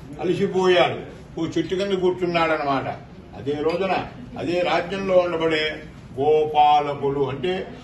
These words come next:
గోవుల్ని కాచుకుంటారు వీళ్ళంతా కూడా, గోపాలకులంతా కూడా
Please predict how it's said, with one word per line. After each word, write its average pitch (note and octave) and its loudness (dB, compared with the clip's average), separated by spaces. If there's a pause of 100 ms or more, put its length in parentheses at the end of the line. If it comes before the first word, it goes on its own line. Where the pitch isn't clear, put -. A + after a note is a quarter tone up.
(320)
గోవుల్ని G#3+ 0
కాచుకుంటారు F3+ 2
వీళ్ళంతా E3+ 2
కూడా, D3 0
గోపాలకులంతా D#3+ -2
కూడా D3 -2